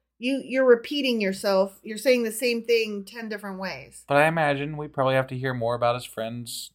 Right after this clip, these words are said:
Speaker 2: you know, bitching at him and
Speaker 1: Right.
Speaker 2: him defending his actions, and, and we're gonna go on like this for a little bit longer.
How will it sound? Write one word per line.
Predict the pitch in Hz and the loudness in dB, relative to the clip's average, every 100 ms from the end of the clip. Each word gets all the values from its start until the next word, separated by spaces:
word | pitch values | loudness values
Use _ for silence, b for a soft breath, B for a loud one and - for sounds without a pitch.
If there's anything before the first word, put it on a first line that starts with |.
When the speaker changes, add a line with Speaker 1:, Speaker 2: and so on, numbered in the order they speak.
| _ | _
Speaker 2:
you | 117 | -10
know, | 110 | -10
bitching | 98 101 - | -6 -8 -4
at | 110 104 | -2 0
him | 113 113 | 0 -2
and | 104 98 95 _ - | -8 -8 -12 _ -12
Speaker 1:
Right. | 208 180 165 | -6 -6 -6
Speaker 2:
him | 110 107 110 113 | -6 -6 -6 -6
defending | 113 - 107 110 110 113 | -8 -6 -6 -6 -10 -12
his | 110 - | -12 -10
actions, | 87 104 107 - 113 110 117 | -4 -2 -2 -8 -12 -12 -12
and, | 117 98 95 - _ _ _ _ - | -10 -10 -10 -12 _ _ _ _ -12
and | 107 | -4
we're | 113 | -2
gonna | 113 | 0
go | 120 | 0
on | 117 | 2
like | 113 | -2
this | 117 113 | -4 -6
for | - | -2
a | |
little | 117 117 | -2 0
bit | 120 | -2
longer. | 120 139 98 92 | -2 -4 -8 -16